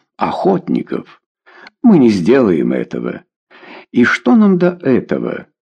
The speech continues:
Возможно, это было убийство из-за особы прекрасного пола.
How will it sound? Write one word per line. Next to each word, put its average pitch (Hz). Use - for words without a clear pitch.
Возможно, 127
это 95
было 101
убийство 110
из-за 101
особы 71
прекрасного 131
пола. 69